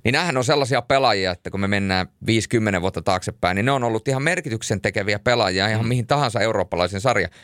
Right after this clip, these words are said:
Speaker 2: Kyllä.
Speaker 1: Mut nyt tarvitaan niitä. Et totta kai tuolla on, totta kai tuolla on joitakin niinku nuoria pelaajia, mutta siis se, että niinku isossa kuvassa ei norjalaisten niinku se, ää, norjalaisten niinku kantaminen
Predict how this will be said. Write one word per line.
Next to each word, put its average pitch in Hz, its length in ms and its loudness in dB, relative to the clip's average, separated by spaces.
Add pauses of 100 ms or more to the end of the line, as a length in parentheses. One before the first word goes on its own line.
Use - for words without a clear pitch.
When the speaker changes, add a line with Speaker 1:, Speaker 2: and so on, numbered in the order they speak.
(120)
Speaker 2:
Kyllä. - 120 -14
Speaker 1:
Mut 117 120 0
nyt 202 200 0
tarvitaan 131 640 0
niitä. 82 340 -2
Et - 180 -4
totta 160 240 -2
kai 185 220 0
tuolla 120 360 2
on, 110 120 -2 (760)
totta 151 180 0
kai 170 160 2
tuolla 135 240 2
on 135 120 0
joitakin 147 640 0 (140)
niinku 101 240 0
nuoria 101 480 2
pelaajia, 76 580 -2 (200)
mutta 101 320 -2
siis 104 240 -2
se, 131 120 2
että 117 200 -4
niinku 104 320 -4
isossa 165 520 0
kuvassa 95 480 0 (380)
ei 127 140 0
norjalaisten 113 800 0
niinku 98 260 -2
se, 104 260 0 (1000)
ää, 87 420 0 (220)
norjalaisten 117 720 2
niinku 95 240 -4
kantaminen 92 920 0